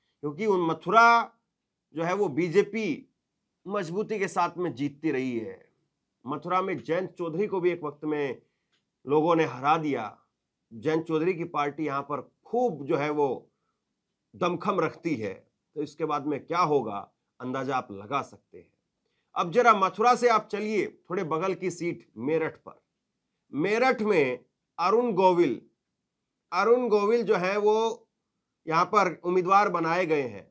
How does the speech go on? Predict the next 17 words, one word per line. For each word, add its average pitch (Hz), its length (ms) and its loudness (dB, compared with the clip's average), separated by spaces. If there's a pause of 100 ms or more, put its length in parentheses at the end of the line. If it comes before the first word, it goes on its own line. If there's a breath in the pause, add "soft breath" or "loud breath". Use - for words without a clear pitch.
(160)
और 151 240 -6
अरुण 196 260 2
गोविल 196 380 4
का 190 500 4 (340)
इंटरव्यू 190 520 -2
लिया 196 320 6
है, 110 320 -8 (960)
इंटरव्यू 208 460 2
लिया 208 260 4
है 180 180 4
एक 185 100 -6
पत्रकार 180 480 2
ने, 180 300 -2 (360)
वो 190 200 6
मैं 214 100 2
आपको 208 280 2
दिखाऊं। 165 540 2